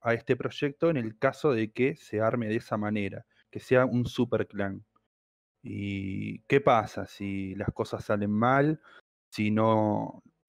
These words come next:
no podemos pelearle al top cinco, al top cuatro, eh, ¿qué pasa en ese caso? Porque los que estamos en hermandades latinas,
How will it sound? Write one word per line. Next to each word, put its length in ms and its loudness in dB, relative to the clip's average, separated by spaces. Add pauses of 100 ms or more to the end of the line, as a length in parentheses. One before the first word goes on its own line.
no 180 -2
podemos 300 0
pelearle 380 2
al 100 -4
top 180 -2
cinco, 720 2
al 120 -10
top 240 -6
cuatro, 640 4 (560)
eh, 260 -12
¿qué 140 0
pasa 420 -4 (400)
en 80 -8
ese 240 -6
caso? 340 2
Porque 540 0 (460)
los 160 -4
que 80 -4
estamos 340 0
en 80 4
hermandades 600 4
latinas, 680 0